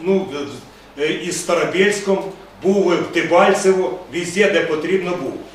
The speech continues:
Так що хочу вам, е, заявити, що з чотирнадцяти воєнкомів десять воєнкомів, я одинадцятий, всі були в зоні ато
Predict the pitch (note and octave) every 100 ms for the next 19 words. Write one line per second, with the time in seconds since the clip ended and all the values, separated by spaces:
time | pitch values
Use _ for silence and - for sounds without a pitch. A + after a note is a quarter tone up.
0 | - - E3 F3 F#3+ A3 A3 F#3+ F#3+ D#3+
1 | D#3+ D#3 D3+ D3 C#3+ C#3 A#2 B2 C3 E3
2 | F#3+ F#3+ D#3 - - - - - E3+ F3
3 | D#3+ - - F3+ F3 G3+ F#3+ F3+ - E3+
4 | E3 E3 F3 E3+ G3+ A3+ - - - -
5 | - - - - F#3 G#3+ F#3+ F#3 E3 F3
6 | F3 F3 A3+ G#3+ - - - - - -
7 | - - - E3 G3 - F3 F#3+ F3+ -
8 | - - A2+ - - G#3 G3 G#3 G3 -
9 | F3+ F#3+ F#3+ F3+ F3 -